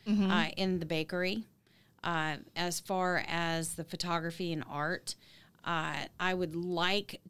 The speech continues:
Speaker 2: to, uh, get someone on board for marketing,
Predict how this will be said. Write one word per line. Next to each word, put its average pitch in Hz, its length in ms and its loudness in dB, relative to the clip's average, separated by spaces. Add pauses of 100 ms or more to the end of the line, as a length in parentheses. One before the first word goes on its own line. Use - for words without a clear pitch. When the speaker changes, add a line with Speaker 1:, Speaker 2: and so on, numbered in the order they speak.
Speaker 2:
to, 190 680 2 (520)
uh, 160 260 -4 (200)
get 190 240 2
someone 185 340 0
on 170 120 0
board 160 280 -2
for 170 100 -8
marketing, 185 720 -2